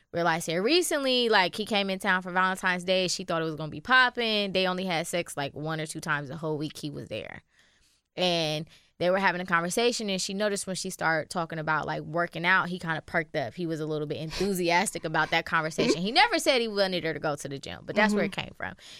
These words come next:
Speaker 1: And she was like, "You know, I'm not a, I'm not, I don't live in the gym. Like, I work out once or twice a week. I, I like to eat chocolate ice cream. That's just where I'm at. I don't ever see me being the type of person that just wants to go and work out all the time."
Speaker 2: Right.
Speaker 1: Um, for me,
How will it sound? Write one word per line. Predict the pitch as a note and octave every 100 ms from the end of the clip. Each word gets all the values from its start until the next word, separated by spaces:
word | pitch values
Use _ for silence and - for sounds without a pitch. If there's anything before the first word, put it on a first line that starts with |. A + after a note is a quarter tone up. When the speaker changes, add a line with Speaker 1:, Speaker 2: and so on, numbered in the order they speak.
| -
Speaker 1:
And | E3+
she | F3
was | A3
like, | G3 F3+
"You | G#3+
know, | E3+
I'm | - G3+
not | G#3+ A3
a, | G3+ D#3+ - - -
I'm | F#3
not, | G3 -
I |
don't | G3 G3
live | G3+ A3
in | G#3
the | G3+
gym. | F#3 F#3+ F#3
Like, | F3 E3
I |
work | E3+ F3+ F#3
out | F3+ E3
once | D#3+ F3+ -
or |
twice | G3+ F3 F3
a |
week. | E3 F3 D#3
I, | D3 -
I | D3+ D#3
like | E3 D#3
to |
eat | C#3 E3
chocolate | F3 E3+ A2+
ice | G#3+ A3+
cream. | - A3+ G#3 G3 F#3+ - - _
That's | F#3 F3
just | F3+ -
where | E3
I'm | -
at. | C#3+ -
I |
don't | E3 F3+ C3
ever | F#3 F#3+
see | -
me | F3+ E3+
being | F3+ F3+
the | F3
type | F3
of | D#3
person | F#3 E3+ -
that | D3+
just | C#3 D#3
wants | E3+ E3
to |
go | D3+ D#3
and | D#3
work | E3+ E3
out | D#3+
all | C#3+ D3
the | D3
time." | A#3 F#3 A#2+ -
Speaker 2:
Right. | A3+ G#3+ D#3+ - - - - - - - -
Speaker 1:
Um, | C4 A#3+ G#3+ F3 E3+ - - _ _ - - _
for | B3
me, | A#3+ C#4 E4 F4+ G4